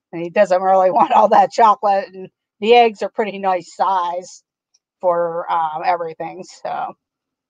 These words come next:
<clears throat> that's really good. Um, and then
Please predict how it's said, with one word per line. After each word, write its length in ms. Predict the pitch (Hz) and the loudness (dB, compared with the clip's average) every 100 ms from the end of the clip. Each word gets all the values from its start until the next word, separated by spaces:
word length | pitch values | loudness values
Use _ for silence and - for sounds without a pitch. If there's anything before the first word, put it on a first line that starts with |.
| _ _ _ _ _ _ | _ _ _ _ _ _
<clears throat> 1080 | - - 151 - _ _ _ _ _ _ _ | -20 -16 -18 -20 _ _ _ _ _ _ _
that's 280 | 190 190 - | 0 0 -2
really 240 | 196 190 | -2 -2
good. 260 | 185 208 196 _ _ _ _ | -2 -4 -4 _ _ _ _
Um, 540 | 208 202 190 185 185 - _ _ _ _ _ | 4 6 4 0 -4 -16 _ _ _ _ _
and 100 | 208 | 0
then 140 | 208 | 2